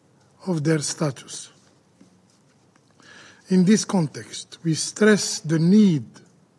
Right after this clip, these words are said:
for a comprehensive approach that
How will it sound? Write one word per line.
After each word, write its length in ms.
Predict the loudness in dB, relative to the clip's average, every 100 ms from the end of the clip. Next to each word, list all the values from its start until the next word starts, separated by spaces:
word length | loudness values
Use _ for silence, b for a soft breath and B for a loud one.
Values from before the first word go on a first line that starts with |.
| _ b b b
for 260 | -6 -2
a 60 | -2
comprehensive 800 | -2 -4 -2 2 2 2 0 -4
approach 720 | -4 -2 2 2 0 -10 -16 _ b b b b b
that 380 | -4 -2 -2 -8